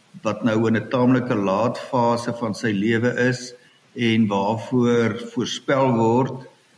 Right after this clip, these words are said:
ehm, dat hy een of ander tyd, eh, as 'n supernova sal ontplof.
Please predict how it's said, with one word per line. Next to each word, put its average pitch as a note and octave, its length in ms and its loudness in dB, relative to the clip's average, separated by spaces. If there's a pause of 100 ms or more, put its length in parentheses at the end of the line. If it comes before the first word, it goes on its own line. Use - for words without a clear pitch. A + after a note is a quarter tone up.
(160)
ehm, G#2+ 480 -2 (400)
dat - 340 -6
hy G#3 220 0
een D3 160 2
of C3 120 0
ander A#2+ 280 0
tyd, A2 400 -2 (400)
eh, F2+ 380 -6 (160)
as G2 180 -8
'n A2+ 60 -4
supernova B2 800 0
sal C#3 300 -2
ontplof. A#2 520 -2